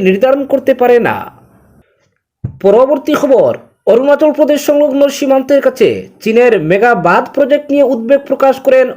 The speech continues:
অরুণাচল প্রদেশের মুখ্যমন্ত্রী পেমা খান্ডু। পিটিআইয়ের সঙ্গে একটি সাক্ষাৎকারে তিনি চীনের ইয়ারলুং সাংপো নদীর উপর বিশ্বের বৃহত্তম বাঁধ প্রকল্পটি নিয়ে বিশেষ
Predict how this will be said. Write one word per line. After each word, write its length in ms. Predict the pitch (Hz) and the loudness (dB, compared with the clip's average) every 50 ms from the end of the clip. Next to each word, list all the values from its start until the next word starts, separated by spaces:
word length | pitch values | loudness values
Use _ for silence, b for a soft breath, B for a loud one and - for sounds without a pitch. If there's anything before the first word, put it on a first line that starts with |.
| - - | -8 -4
অরুণাচল 440 | 202 214 262 277 277 277 294 285 269 | -2 0 0 0 0 0 0 0 0
প্রদেশের 400 | - 277 254 277 262 - 277 254 | 0 -2 -2 -2 -2 -2 -2 -2
মুখ্যমন্ত্রী 580 | 254 269 262 - - 269 262 262 247 233 254 262 | -2 -4 -4 -2 -4 0 0 0 -2 -2 -4 -6
পেমা 300 | 254 - 262 254 254 247 | -2 -2 0 0 0 0
খান্ডু। 360 | 233 - 233 226 208 175 131 104 92 - - b b b b b b b b b b b _ _ | -2 -2 -2 -2 0 0 0 -2 -2 -8 -14 b b b b b b b b b b b _ _
পিটিআইয়ের 460 | - 233 226 233 269 277 277 294 285 - | -6 -6 -4 0 0 2 2 0 -2 -4
সঙ্গে 200 | 294 285 285 294 | -2 0 2 2
একটি 220 | 277 269 - 285 277 | 2 0 -2 -6 -6
সাক্ষাৎকারে 680 | 254 - 277 269 - - - 262 - - 240 202 139 113 98 92 - _ _ | -4 -6 -8 -8 -4 -2 -2 -2 0 0 0 0 0 0 -2 -6 -12 _ _
তিনি 180 | - 220 247 254 | -4 -2 -2 -2
চীনের 360 | 196 - - 233 233 240 240 233 - - 190 | -2 -4 -2 0 2 2 2 0 0 -2 -2
ইয়ারলুং 480 | 170 175 202 214 262 277 277 285 285 285 262 | 0 2 2 2 2 0 0 0 0 0 -2
সাংপো 340 | - - 254 262 262 - 269 | -4 -6 -6 -4 0 0 0
নদীর 300 | 262 262 240 269 262 254 | 0 0 -2 -2 -4 0
উপর 140 | - 262 254 | 0 0 0
বিশ্বের 340 | 202 165 226 190 - 254 254 214 | 0 0 -4 -2 0 0 0 0
বৃহত্তম 480 | 185 214 233 247 254 247 - - 247 240 240 220 180 | 0 0 2 2 0 -2 -2 -2 2 2 2 2 2
বাঁধ 220 | 151 175 190 247 247 - | 0 0 0 0 -2 -2
প্রকল্পটি 500 | - 277 269 285 277 262 - 269 254 269 | -4 -2 0 0 -2 -2 -2 -4 -4 -2
নিয়ে 200 | 262 262 262 254 | -2 0 0 0
বিশেষ 300 | 226 226 254 214 247 247 | 0 0 -2 0 0 0